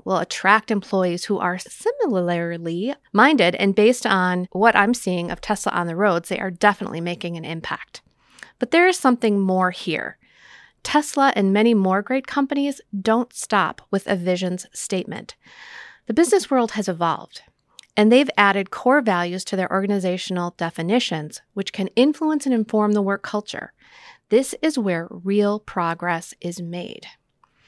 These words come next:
As a definition, core values are those clearly stated principles about the organization's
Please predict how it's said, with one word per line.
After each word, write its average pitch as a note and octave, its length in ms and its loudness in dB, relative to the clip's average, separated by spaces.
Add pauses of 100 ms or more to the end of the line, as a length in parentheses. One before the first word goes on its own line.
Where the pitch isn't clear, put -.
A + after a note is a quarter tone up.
(480)
As C4 220 2
a E4 80 4
definition, F#3 840 0
core A#3+ 320 0
values G3 600 0
are F#3 140 -2
those E3+ 320 -4 (100)
clearly D4 640 -2
stated A3 680 0
principles F3 720 -6 (140)
about G#3 340 0
the - 140 -4
organization's G3 960 -2